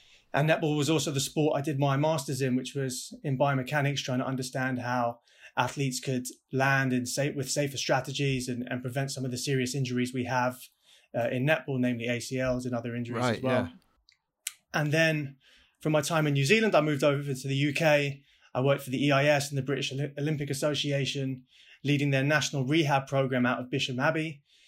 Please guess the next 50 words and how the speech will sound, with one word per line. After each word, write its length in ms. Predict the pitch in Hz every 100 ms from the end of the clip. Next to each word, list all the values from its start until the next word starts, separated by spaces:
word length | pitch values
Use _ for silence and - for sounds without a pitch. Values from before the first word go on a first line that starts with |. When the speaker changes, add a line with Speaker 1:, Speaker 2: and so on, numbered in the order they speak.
| _ _ _
Speaker 1:
And 140 | 127 151
this 120 | 143
was 120 | 143
a 80 | 135
residential 640 | 147 135 139 151 151 160
program 440 | 143 143 131 135 127
where 180 | 127
any 220 | 151 156 135
athlete 400 | 139 139 139 127
from 140 | 131
any 180 | 151 151
of 80 | 127
the 80 |
Olympic 300 | 131 135 -
sports, 460 | - - 175 143 139
if 120 | 131
they 140 | 135 127
were 140 | 127
hurt, 260 | 151 160 -
could 120 | 143
come 200 | 143 139
live 180 | 147 160
with 160 | 151
us. 400 | 160 151 - - - - -
And 120 | - 135
we 80 |
try 200 | 135 147
and 80 | 139
accelerate 720 | 139 - 143 143 131 131 127 - _ _
their 240 | - 135 131
rehab 560 | 147 143 139 131 127
with 180 | 135 120
a, 280 | 131 123 120 - _ _ -
an 80 | 131
interdisciplinary 840 | 143 143 143 139 139 135 131 127
team 240 | 135 131
there. 140 | 123 123
So 140 | 123
we 100 | 117
had 120 | 117
a 60 | 117
doctor, 380 | 123 117 - 123
physio, 520 | 135 123 123 120 117 127 _ _ -
myself 420 | 127 123 135 127
as 100 | 117
the 120 | 127
S 140 | 127 127
and 100 | 117
C 180 | 139
coach, 600 | 123 131 123 - - -